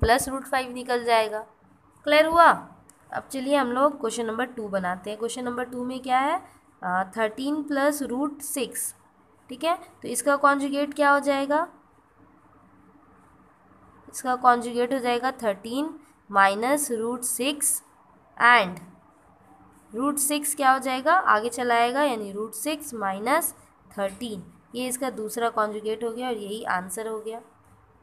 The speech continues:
Question number three में क्या है? root seventeen minus root fifteen, इसका conjugate क्या हो जाएगा?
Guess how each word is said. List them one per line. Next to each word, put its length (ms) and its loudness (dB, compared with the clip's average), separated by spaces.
Question 260 -4
number 220 -4
three 280 -10
में 160 -6
क्या 180 2
है? 260 2
root 340 -2
seventeen 760 4
minus 560 2
root 320 -4
fifteen, 560 -4
इसका 260 0
conjugate 580 0
क्या 160 0
हो 100 2
जाएगा? 460 0